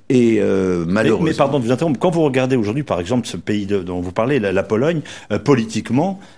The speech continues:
Speaker 2: on se demande ce que, comment ce pays peut se sentir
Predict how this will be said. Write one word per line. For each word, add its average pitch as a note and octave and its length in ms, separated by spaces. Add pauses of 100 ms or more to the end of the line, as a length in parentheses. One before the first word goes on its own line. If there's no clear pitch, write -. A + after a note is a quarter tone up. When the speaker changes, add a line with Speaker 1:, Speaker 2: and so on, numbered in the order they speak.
Speaker 2:
on G#2+ 160
se - 140
demande A2 300
ce - 100
que, A#2 200
comment A2+ 380
ce - 120
pays B2 260
peut A#2+ 140
se - 360
sentir D3 460